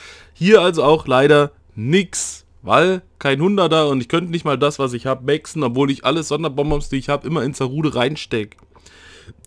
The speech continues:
Steve, meine Vorschläge wären Potrot, Girafarik und Uhafnir. Gucken wir mal nach Potrot.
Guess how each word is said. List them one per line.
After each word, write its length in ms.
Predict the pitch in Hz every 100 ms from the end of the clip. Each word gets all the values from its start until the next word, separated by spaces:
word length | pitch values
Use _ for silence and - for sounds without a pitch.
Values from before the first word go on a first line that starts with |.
| -
Steve, 540 | - 185 214 277 196
meine 240 | 143 180 165
Vorschläge 540 | 185 226 226 208 175
wären 240 | 170 170 151
Potrot, 520 | 208 220 185 196 -
Girafarik 680 | 190 165 - 165 185 190 175
und 160 | 175 - _ -
Uhafnir. 840 | 202 180 165 - 156 156 131 107 - _ _ _ _ - - - - - - - _ _ _
Gucken 300 | - 302 302
wir 100 | 285
mal 260 | 269 214 208
nach 220 | 202 190 -
Potrot. 1040 | - 160 170 - - 135 131 110 - -